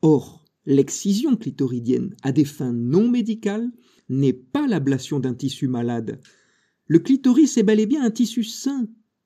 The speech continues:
Les organes génitaux féminins, comme masculins d'ailleurs, sont voués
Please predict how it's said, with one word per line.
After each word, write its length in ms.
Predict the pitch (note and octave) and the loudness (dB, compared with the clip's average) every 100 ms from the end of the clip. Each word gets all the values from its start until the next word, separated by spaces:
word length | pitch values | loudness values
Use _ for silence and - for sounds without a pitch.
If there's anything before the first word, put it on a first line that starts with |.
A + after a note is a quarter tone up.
| _ _ - | _ _ 2
Les 220 | C#3+ D#3 | 2 4
organes 480 | A#3 A3 F#4 F4+ A#3 | 2 2 0 0 0
génitaux 460 | F#3 F3 C#3+ D#3 | 2 2 4 2
féminins, 560 | C#3+ C#3 C3 B2+ A#2 A2 | 2 -2 0 -2 -4 -4
comme 280 | A2 C3+ B2 | -2 0 0
masculins 720 | A#2+ C#3+ D3 - B3 D#4 A3+ | -2 -2 -4 -2 0 0 0
d'ailleurs, 440 | C3+ A#2+ A#2 A#2 | 0 -2 -2 -4
sont 200 | - C4 | -4 -2
voués 460 | B3 F3 A3 D#4 | 0 0 2 0